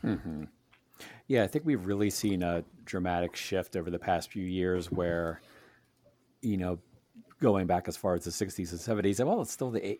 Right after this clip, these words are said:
in, in the eighties, I think, even too, you know, where comics like Black Panther were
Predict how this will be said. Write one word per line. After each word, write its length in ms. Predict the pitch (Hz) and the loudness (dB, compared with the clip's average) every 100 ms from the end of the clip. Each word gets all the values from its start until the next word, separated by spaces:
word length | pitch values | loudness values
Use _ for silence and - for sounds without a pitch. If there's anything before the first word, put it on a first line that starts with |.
| 113 | -6
in, 400 | 101 95 90 92 | -4 -2 -4 -4
in 140 | 107 | -2
the 120 | 110 90 | 0 0
eighties, 400 | 135 202 85 80 | 0 -2 -4 -4
I 80 | |
think, 280 | 82 - 87 | -6 -8 -6
even 240 | 92 82 82 | -6 -6 -6
too, 300 | - 165 90 | -2 0 0
you 120 | 82 | -2
know, 140 | 85 | -2
where 340 | 85 85 82 82 - - - _ - | -2 0 -2 -6 -14 -20 -20 _ -18
comics 500 | - 107 92 90 - | -4 0 0 -2 -2
like 180 | 90 85 - _ | -2 -2 -6 _
Black 260 | - 90 87 | 2 2 2
Panther 680 | - 90 92 101 98 113 117 113 | -2 -4 0 2 4 4 2 0
were 460 | 98 92 95 92 | 2 4 2 0